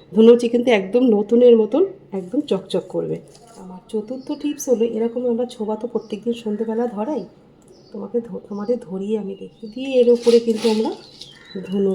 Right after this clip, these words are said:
দিয়ে দিই। ধুনো অনেক সময় ধরতে চায় না ভিজার কারণে, অনেক রকম কারণ থাকতে পারে। তখন কিন্তু তোমরা এরকম একটা কর্পূর কিন্তু এরকম ধুনোর সাথে এরকম দিয়ে দিলে দেখবে চট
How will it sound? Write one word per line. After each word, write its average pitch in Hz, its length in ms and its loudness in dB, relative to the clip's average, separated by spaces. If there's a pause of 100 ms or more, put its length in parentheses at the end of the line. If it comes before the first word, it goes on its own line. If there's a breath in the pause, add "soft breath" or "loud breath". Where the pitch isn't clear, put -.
দিয়ে 175 220 -10
দিই। 175 140 -18 (1000)
ধুনো 247 200 -4 (100)
অনেক 254 220 2
সময় 262 180 0
ধরতে 214 460 0
চায় 226 220 2
না 233 80 4
ভিজার 208 360 0
কারণে, 208 420 0
অনেক 277 280 -2
রকম 285 240 -6
কারণ 196 200 -2
থাকতে 196 280 -8
পারে। 180 220 -6 (400 loud breath)
তখন 233 280 0
কিন্তু 294 180 0
তোমরা 269 240 -2
এরকম 226 380 0
একটা 247 140 -8 (120)
কর্পূর 226 400 2
কিন্তু 233 300 0
এরকম 214 320 0
ধুনোর 196 400 -2
সাথে 202 200 -6 (460 loud breath)
এরকম 202 280 0
দিয়ে 220 280 0
দিলে 233 160 2 (120)
দেখবে 202 180 -4 (140)
চট 202 160 -2